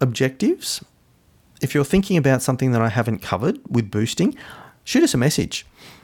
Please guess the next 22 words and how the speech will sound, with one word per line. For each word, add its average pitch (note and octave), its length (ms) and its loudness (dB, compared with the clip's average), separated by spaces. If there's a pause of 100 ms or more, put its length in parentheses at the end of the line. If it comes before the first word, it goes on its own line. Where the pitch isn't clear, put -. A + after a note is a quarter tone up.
(360)
Find E3+ 220 2
us D#3 100 -4
on B2+ 80 2
Facebook, C#3+ 680 0
Orbit B2+ 280 2
Marketing A#2+ 580 2
Oz, F3+ 340 0
that's G#2 280 -4
Orbit A2+ 260 0
Marketing G#2+ 460 -2
O G#2+ 160 2
Z, G#2 360 0 (540)
and G#2 720 0 (300)
shoot - 300 0
us B2+ 140 0
a A2 40 -4
D G#2+ 260 0
M, G3+ 240 -2 (600)
or A2+ 360 4
on A2 160 0
Instagram, D3+ 760 2 (140)
Orbit A#2+ 360 0